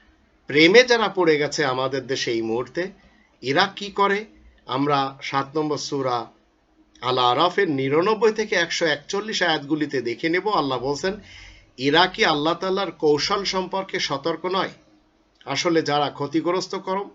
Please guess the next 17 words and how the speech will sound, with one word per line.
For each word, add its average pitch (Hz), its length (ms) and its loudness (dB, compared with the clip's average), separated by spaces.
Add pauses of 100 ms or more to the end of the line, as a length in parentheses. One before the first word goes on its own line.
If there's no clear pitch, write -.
কম, 196 360 2
তারাই 143 340 0
তো 143 120 -4
আল্লাহ 127 220 -2
তাআলার 127 300 -4 (100)
কৌশল 170 400 -2
সম্পর্কে 185 580 -2 (420)
নির্ভয় 120 680 2
হয়ে 131 160 0
থাকে। 104 400 -14 (1600)
এভাবে 165 420 2
কি 214 160 -4
তারা 190 240 0
পথের 185 400 -2
খোঁজ 185 300 -4
পায় 180 220 0
না, 190 280 -2